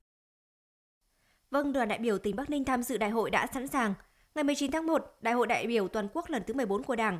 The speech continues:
sẽ diễn ra ngày làm việc đầu tiên tại Trung tâm Hội nghị Quốc gia Mỹ Đình. Đến thời điểm này, mọi công tác chuẩn bị cho đại hội đã cơ bản hoàn tất,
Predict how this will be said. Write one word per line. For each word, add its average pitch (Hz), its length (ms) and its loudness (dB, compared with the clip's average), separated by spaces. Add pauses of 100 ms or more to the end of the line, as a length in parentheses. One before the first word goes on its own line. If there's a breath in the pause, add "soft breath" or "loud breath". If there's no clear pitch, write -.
sẽ 214 120 -2
diễn 240 220 -4
ra 285 180 2
ngày 240 240 0
làm 190 180 0
việc 190 200 -2
đầu 220 160 2
tiên 294 280 0 (300 loud breath)
tại 240 160 2
Trung 320 180 -4
tâm 330 140 -4
Hội 262 120 -2
nghị 226 200 -4
Quốc 349 220 -2
gia 247 120 0
Mỹ 233 140 -2
Đình. 233 200 0 (400 soft breath)
Đến 240 160 -2
thời 320 100 0
điểm 208 160 0
này, 202 220 0 (200)
mọi 302 100 6
công 262 160 0
tác 320 160 -2
chuẩn 226 160 -2
bị 208 180 -4
cho 262 100 -4
đại 220 140 0
hội 226 280 2
đã - 100 0
cơ - 140 -4
bản 240 140 0
hoàn 190 180 -2
tất, 302 180 -2